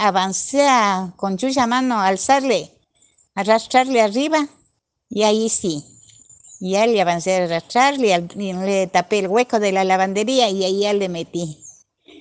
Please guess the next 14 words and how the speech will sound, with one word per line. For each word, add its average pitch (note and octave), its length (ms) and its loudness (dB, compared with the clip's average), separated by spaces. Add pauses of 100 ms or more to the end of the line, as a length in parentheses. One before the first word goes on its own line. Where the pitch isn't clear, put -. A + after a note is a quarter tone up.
(280)
Qué C4 220 4
alivio, A#3+ 500 4
porque A3+ 300 2
sudaba, G#3+ 880 2 (1040)
pero F3 480 -2
choqué. G#3 760 0 (180)
El E3 160 -10
sudor G3 380 0
me F#3 140 -4
entraba F3+ 380 2
a E3+ 40 4
los E3 360 -2
ojos, G3+ 540 2
eh, F3+ 260 0